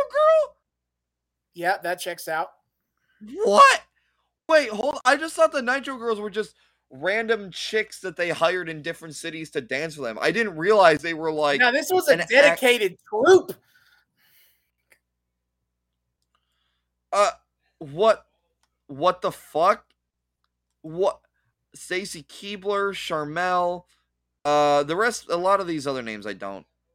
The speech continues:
Speaker 1: recognize, but that's still two that's like, holy shit. What?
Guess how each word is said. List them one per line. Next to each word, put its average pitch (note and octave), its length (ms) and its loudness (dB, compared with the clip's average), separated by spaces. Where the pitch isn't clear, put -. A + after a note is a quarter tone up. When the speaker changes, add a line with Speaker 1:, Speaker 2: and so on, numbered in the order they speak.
Speaker 1:
recognize, F#2 540 -16
but D3+ 140 -6
that's F#3 180 -4
still C4 260 0
two G3+ 320 -2
that's C#3 220 -4
like, C3 240 -6
holy - 460 -8
shit. - 640 -6
What? - 280 -8